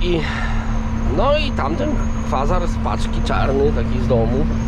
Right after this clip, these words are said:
<clears throat> Może być wysoki, dosyć, on tam... Jak ja to nazywam, może silniki, <laughs> które sobie tam coś robią, to żyją własnym życiem i on tak se żył własnym życiem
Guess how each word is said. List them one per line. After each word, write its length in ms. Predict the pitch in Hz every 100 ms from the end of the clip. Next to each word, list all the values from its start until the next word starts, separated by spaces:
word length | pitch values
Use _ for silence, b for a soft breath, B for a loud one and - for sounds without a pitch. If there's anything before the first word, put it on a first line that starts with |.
| 110 113 110 220 220 220 - - - - -
<clears throat> 1600 | - - 165 151 127 127 117 120 107 - - - - - - -
Może 260 | - - 208
być 240 | 226 220
wysoki, 680 | 220 - 156 113 113 127 127 113 113 - 113
dosyć, 480 | 123 107 - 120 117
on 140 | 160
tam... 120 | 143 131 113 113 113 - - 113 110 - - - - -
Jak 120 | 120
ja 200 | 131 147 143 120 -
to 60 | -
nazywam, 380 | 131 185 202 180
może 260 | 131 117
silniki, 340 | - 180 - -
<laughs> 20 | -
które 300 | - 127 110 - - - - - -
sobie 180 | 156 143
tam 180 | 139
coś 180 | 131 -
robią, 380 | 160 208 202 180
to 180 | 160 117 - - - -
żyją 340 | 208 226 202
własnym 420 | 190 180 196 165
życiem 380 | 226 262 - 202
i 20 |
on 120 | 196
tak 160 | 185 185
se 180 | - 165
żył 240 | 233 277
własnym 400 | 240 214 220 180
życiem 380 | 240 233 285